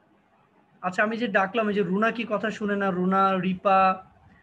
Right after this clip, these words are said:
সাবরিনা, এরা কি মানে ফারিবা, এরা কি কথা শুনে?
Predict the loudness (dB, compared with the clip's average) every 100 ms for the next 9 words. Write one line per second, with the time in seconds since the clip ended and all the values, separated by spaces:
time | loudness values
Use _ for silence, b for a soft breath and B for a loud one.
0 | b b -20 -2 -2 0 -2 0 2 2
1 | 2 -2 -8 _ _ _ -20 _ _ _
2 | -4 -4 -2 -2 0 -2 0 0 2 2
3 | 4 4 2 -2 -6 -4 -6 -6 -2 0
4 | 0